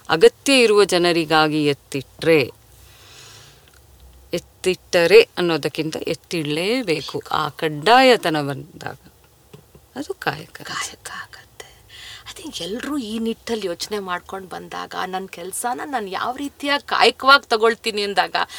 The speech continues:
Speaker 2: ನಮ್ ಸಮಾಜ ಬಹಳಷ್ಟು ಉನ್ನತ ಸ್ಥಾನಕ್ಕೆ
Speaker 1: ಹೌದು.
Speaker 2: ಹೋಗೇ ಹೋಗತ್ತಲ್ಲ. ತಮ್ಮಂತವ್ರು ದಿನ ಒಂದ್ ಅವೇರ್‌ನೆಸ್ ಕೊಡ್ತಾ ಇರ್ತೀರಾ,
Speaker 1: ಹ್ಮ್.
Speaker 2: ಸಿಕ್ಕಾಪಟ್ಟೆ ಅವೇರ್‌ನೆಸ್ ಕೊಡ್ತಿರ್ತೀರಾ. It should never be ನಾವ್ ಓದದ್ವಿ ಪಕ್ಕಕ್ಕಿಟ್ವಿ ಆಗ್ಬಾರ್ದು. ಎಷ್ಟು ಅಂತರಾಳಕ್ ನಾವ್ ಹೋ-,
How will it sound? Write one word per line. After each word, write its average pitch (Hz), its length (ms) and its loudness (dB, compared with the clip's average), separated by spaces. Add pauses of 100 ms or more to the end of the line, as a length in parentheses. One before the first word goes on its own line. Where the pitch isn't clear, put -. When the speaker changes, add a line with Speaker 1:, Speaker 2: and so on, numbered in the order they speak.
(260)
Speaker 2:
ನಮ್ 320 160 0
ಸಮಾಜ 196 500 4 (200)
ಬಹಳಷ್ಟು 233 640 -2 (240)
ಉನ್ನತ 294 300 0
ಸ್ಥಾನಕ್ಕೆ 214 640 0
Speaker 1:
ಹೌದು. 175 380 -8
Speaker 2:
ಹೋಗೇ 196 300 4
ಹೋಗತ್ತಲ್ಲ. 185 520 -2 (320)
ತಮ್ಮಂತವ್ರು 294 840 6
ದಿನ 214 220 2
ಒಂದ್ 403 180 4
ಅವೇರ್‌ನೆಸ್ 285 460 8
ಕೊಡ್ತಾ 277 380 6
ಇರ್ತೀರಾ, - 400 -2 (200)
Speaker 1:
ಹ್ಮ್. 185 160 -6 (180)
Speaker 2:
ಸಿಕ್ಕಾಪಟ್ಟೆ 320 580 4
ಅವೇರ್‌ನೆಸ್ 262 440 6
ಕೊಡ್ತಿರ್ತೀರಾ. 220 580 2
It 254 120 -4
should 294 200 -4
never 277 320 2
be 339 140 4 (220)
ನಾವ್ 277 180 8
ಓದದ್ವಿ 285 560 6
ಪಕ್ಕಕ್ಕಿಟ್ವಿ 254 840 0
ಆಗ್ಬಾರ್ದು. 175 720 0 (320)
ಎಷ್ಟು 330 340 6
ಅಂತರಾಳಕ್ 392 720 8
ನಾವ್ 359 220 6
ಹೋ-, 262 160 -8